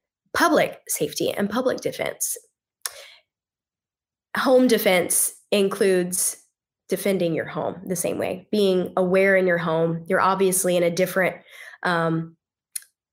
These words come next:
space of situational awareness when you're in a more relaxed state, but what does that look like in your home? What do your self-de-, plan, self-defense plans look like in your home? What are the primary ways in order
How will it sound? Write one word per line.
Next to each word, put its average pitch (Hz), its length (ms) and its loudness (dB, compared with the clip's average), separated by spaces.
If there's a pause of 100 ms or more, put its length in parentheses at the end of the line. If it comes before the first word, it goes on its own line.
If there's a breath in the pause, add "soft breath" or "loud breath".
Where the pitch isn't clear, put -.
(220)
space - 580 0
of 185 100 -2
situational 185 600 0
awareness 175 380 2
when 175 120 0
you're 175 120 2
in 175 120 2
a 170 40 0
more 170 220 0
relaxed 170 420 0
state, 190 280 0
but - 160 0
what 196 80 0
does 202 120 2
that - 160 0
look 190 160 -2
like 175 200 -2
in 165 100 0
your 160 140 0
home? 170 280 -4
What 208 120 0
do 226 80 2
your 208 120 2
self-de-, 180 340 -2
plan, 170 480 -2
self-defense 196 680 -2
plans 165 340 -2
look 175 140 -2
like - 220 -2
in 170 80 -2
your 147 120 2
home? 160 260 -2 (320 loud breath)
What 208 120 2
are 214 120 6
the 202 100 2
primary 196 600 2
ways 185 460 2
in 190 200 0
order 170 480 0